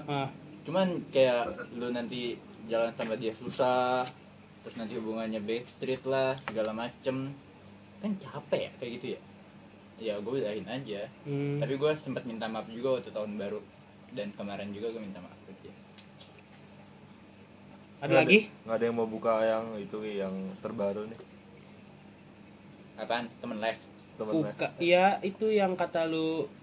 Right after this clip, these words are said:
Speaker 1: beli buku ya? Hah?
Speaker 3: Dia nggak bakal denger,
Speaker 1: Eh.
Speaker 3: Ki. Lingkaran pertemanannya
Speaker 1: Oh.
Speaker 3: jauh, Ki.
Speaker 2: Oh, iya, iya.
Speaker 3: Dia nggak bakal
Speaker 1: Bener,
Speaker 3: denger.
Speaker 1: bener.
Speaker 3: Dia nggak bakal denger.
Speaker 1: Lu ceritain aja.
Speaker 2: Iya, waktu pas. Apa ya? Ini menurut gua jatuh cinta yang bener-bener aja.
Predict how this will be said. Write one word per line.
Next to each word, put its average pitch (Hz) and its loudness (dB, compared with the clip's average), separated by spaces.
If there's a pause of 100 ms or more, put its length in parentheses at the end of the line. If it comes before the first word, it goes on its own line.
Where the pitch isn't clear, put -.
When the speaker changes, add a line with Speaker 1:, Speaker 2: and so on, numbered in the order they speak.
(120)
Speaker 1:
beli 156 2
buku 151 6
ya? 175 6 (1160)
Hah? 180 2
Speaker 3:
Dia 180 12
nggak 220 12
bakal 143 12
denger, 143 12
Speaker 1:
Eh. - 8
Speaker 3:
Ki. 147 2 (120)
Lingkaran 170 12
pertemanannya 170 12
Speaker 1:
Oh. 220 6
Speaker 3:
jauh, 214 12
Ki. 440 4
Speaker 2:
Oh, 151 4
iya, 123 4
iya. 101 0
Speaker 3:
Dia 226 4
nggak 208 10
bakal 151 10
Speaker 1:
Bener, 262 12
Speaker 3:
denger. 226 12
Speaker 1:
bener. 240 10
Speaker 3:
Dia 220 12
nggak 214 10
bakal 147 10
denger. 165 0
Speaker 1:
Lu 233 8
ceritain 254 10
aja. 190 6 (480)
Speaker 2:
Iya, 147 6
waktu 127 4
pas. 123 0 (800)
Apa 151 2
ya? 135 10
Ini 208 6 (340)
menurut 143 0
gua 185 10 (1040)
jatuh 127 -2
cinta 135 -2
yang 127 4
bener-bener 110 -6
aja. 98 -6